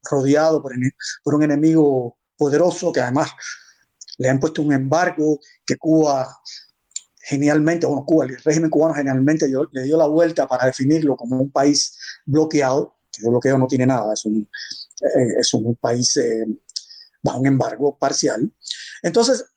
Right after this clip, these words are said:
eh, este país se percibe entonces como una esperanza para el mundo subdesarrollado a partir de los sesenta, y esta esperanza se ref-, se refuerza en los setenta y aún mucho más en los ochenta.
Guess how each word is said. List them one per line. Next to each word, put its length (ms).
eh, 220
este 180
país 160
se 100
percibe 300
entonces 280
como 340
una 180
esperanza 480
para 140
el 60
mundo 160
subdesarrollado 680
a 40
partir 180
de 100
los 120
sesenta, 420
y 80
esta 160
esperanza 320
se 120
ref-, 360
se 180
refuerza 600
en 120
los 120
setenta 600
y 100
aún 160
mucho 200
más 160
en 60
los 100
ochenta. 460